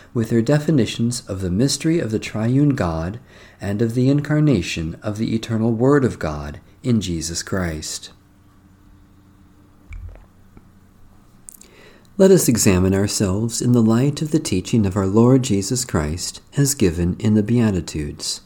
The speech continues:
"Blessed are those who hunger and thirst for righteousness, for they will be filled." Give us, O Lord, a reverence for your truth, the desire to think and to speak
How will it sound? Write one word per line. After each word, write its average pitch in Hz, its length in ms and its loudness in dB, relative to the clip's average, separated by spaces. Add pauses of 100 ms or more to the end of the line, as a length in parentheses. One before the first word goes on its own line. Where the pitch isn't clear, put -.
(1300)
"Blessed 139 400 6
are 170 140 6
those 127 400 4
who 98 100 0
hunger 135 400 2
and 139 240 0
thirst 107 320 0
for 139 180 2
righteousness, 90 920 -2 (500)
for 110 200 2
they 113 240 4
will 107 320 4
be 90 160 -2
filled." 80 560 -2 (2250)
Give 143 240 8
us, 151 280 4
O 143 120 6
Lord, 107 440 4
a 113 80 2
reverence 127 560 4
for - 160 -2
your 123 180 4
truth, 87 580 -4 (580)
the 127 80 4
desire 127 420 4
to 127 160 -2
think 147 560 0
and 135 140 2
to 147 100 -2
speak 107 420 -2